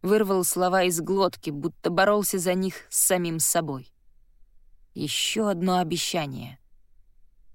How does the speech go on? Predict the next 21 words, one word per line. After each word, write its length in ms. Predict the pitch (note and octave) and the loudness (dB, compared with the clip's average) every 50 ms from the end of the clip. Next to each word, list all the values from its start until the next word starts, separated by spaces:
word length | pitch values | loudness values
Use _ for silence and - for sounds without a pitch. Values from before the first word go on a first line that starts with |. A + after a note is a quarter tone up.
| - - | -14 -10
Йонг 420 | D#3+ D#3+ F3+ F3 F3+ E3 - - | -4 -2 0 0 0 -4 -4 -6
никогда 480 | F3 E3+ D#3 - F3 E3 E3 F#3 G3 G#3 | -6 -6 -2 -4 -4 -4 0 0 0 2
не 120 | G#3 G#3 | 2 0
удостаивалась 800 | G#3 G#3 G3+ G#3 G3+ - - - A#3 A#3 G3 E3+ D#3+ D#3+ D#3 - | 0 2 2 0 0 0 2 2 2 2 2 0 -2 -2 -4 -2
подобных 500 | - F3 D#3+ E3+ E3 D#3+ F3 D3 C#3+ - | 0 0 0 0 -2 -2 -2 -6 -6 -6
почестей. 680 | - F#3 F3 - - - A#2+ - - - - A#2+ - - - - - - _ - _ _ _ _ _ _ _ _ - | -4 -4 -4 -4 -6 -8 -8 -8 -8 -10 -14 -14 -16 -20 -20 -20 -20 -20 _ -20 _ _ _ _ _ _ _ _ -10
Ей 260 | G3 D#3 F3 G3+ A3 | -6 -2 0 0 0
было 260 | F#3+ G3 A#3 A#3+ A#3 | 2 2 2 4 4
бы 100 | G#3 A3 G#3+ | 4 2 4
гораздо 400 | F#3+ G#3+ G#3 A3 A3 G3 G#3 F#3+ | 4 6 6 6 4 2 -2 -2
привычнее, 760 | - G3 F#3+ F3 A3 A#3+ - - - F3+ E3+ D#3+ D3 - - - - - _ _ - _ - - - | 0 -2 0 0 -2 -2 -2 -4 -4 -4 -4 -6 -6 -8 -12 -16 -20 -20 _ _ -20 _ -20 -10 -4
если 320 | F#3+ G3+ A3+ G#3+ - A3+ | 0 2 2 2 2 0
бы 140 | F#3+ G3 G#3 | 2 2 4
Нагиль 400 | G#3 G3+ G3 F3+ F#3+ A3+ G#3+ G3+ | 4 4 2 2 2 2 2 2
вел 260 | F3 F3+ G#3+ A3 A3 | 2 2 2 2 2
себя 300 | - - G3+ F#3 G#3 G3+ | 0 -2 0 2 2 2
как 180 | - G3+ F#3+ - | 2 0 -2 -2
хмурый 640 | - - F#3+ G3+ G#3+ A#3+ A#3+ G#3+ F#3 D#3+ C#3+ - - - | -6 -2 2 2 4 4 4 2 2 0 0 -2 -4 -2
и 100 | F#3 F#3 | -2 0
злой 380 | E3+ D#3+ E3+ E3+ F3+ F3+ E3+ | 0 2 2 2 2 2 0
Чунсок. 720 | - - - E3+ D#3 C#3+ - - - D3 D3+ - _ - - | -2 -4 -6 -6 -6 -4 -6 -4 -4 -6 -6 -8 _ -20 -20